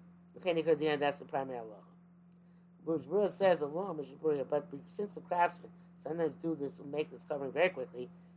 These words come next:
and doesn't get on the entire vessel, 'cause you did, they didn't boil it properly to begin with,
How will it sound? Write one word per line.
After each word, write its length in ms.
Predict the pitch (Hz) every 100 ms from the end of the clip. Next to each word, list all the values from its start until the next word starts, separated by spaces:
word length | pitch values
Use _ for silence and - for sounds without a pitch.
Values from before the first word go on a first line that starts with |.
| - 131
and 120 | 135
doesn't 400 | 151 156 143 -
get 200 | 151 -
on 200 | 135 135
the 100 | 131
entire 380 | 123 - 170 170
vessel, 440 | 139 131 - 139 - - - - -
'cause 180 | 131 131
you 100 | 127
did, 200 | 147 143
they 120 | 135 139
didn't 220 | 147 139 -
boil 180 | 156 156
it 100 | -
properly 380 | 160 147 135 123
to 100 | -
begin 240 | - 139
with, 140 | 180